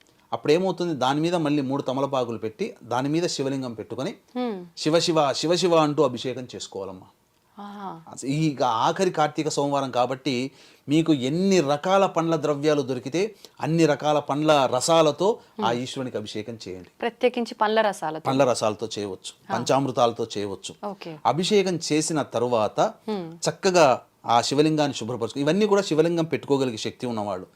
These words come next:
Speaker 2: హ్మ్.
Speaker 1: లేని వాళ్ళు ఇప్పుడు ఆ శివలింగాన్ని శుభ్రపరచుకున్నటువంటి తర్వాత శి-, ఆ, శివాభిషేకం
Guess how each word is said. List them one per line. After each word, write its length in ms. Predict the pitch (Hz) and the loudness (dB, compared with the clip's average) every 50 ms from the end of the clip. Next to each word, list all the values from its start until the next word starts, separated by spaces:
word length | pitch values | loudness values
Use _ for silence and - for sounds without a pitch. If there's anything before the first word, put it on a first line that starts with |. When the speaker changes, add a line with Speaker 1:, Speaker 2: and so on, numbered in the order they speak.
| - | -12
Speaker 2:
హ్మ్. 160 | 196 180 160 151 - - - | -12 -10 -10 -12 -12 -10 -2
Speaker 1:
లేని 360 | 117 139 170 208 240 262 262 | 2 6 6 6 6 6 4
వాళ్ళు 520 | 233 175 147 135 123 131 165 220 269 - - _ _ _ _ _ _ - - _ - | 4 4 4 2 2 2 2 2 2 0 -4 _ _ _ _ _ _ -20 -12 _ -6
ఇప్పుడు 540 | 170 165 - 233 226 180 135 123 135 151 - _ _ _ - - - | -4 -2 2 4 6 6 6 4 0 -4 -8 _ _ _ -18 -8 -4
ఆ 100 | 123 120 | -4 -2
శివలింగాన్ని 500 | - 143 135 156 170 175 170 170 165 160 | 0 0 2 2 2 2 2 2 0 0
శుభ్రపరచుకున్నటువంటి 920 | - 120 117 135 131 127 127 - - - - 120 117 107 - 113 107 104 | -2 -6 -6 -6 -6 -6 -6 -8 -8 -8 -8 -6 -6 -6 -8 -10 -12 -6
తర్వాత 600 | - - 101 120 123 120 104 92 - 131 185 - - _ _ _ _ _ _ _ _ _ _ _ _ _ - | -2 0 2 2 2 2 2 0 0 -2 -4 -4 -6 _ _ _ _ _ _ _ _ _ _ _ _ _ -4
శి-, 420 | - - 160 - - - - 117 | -2 -2 -2 -4 -6 -12 -10 -8
ఆ, 120 | 113 107 107 | -8 -8 -8
శివాభిషేకం 840 | - - - - 160 160 196 202 214 202 190 202 196 180 185 180 160 | -6 -4 0 2 6 8 10 10 8 8 6 6 4 4 4 2 2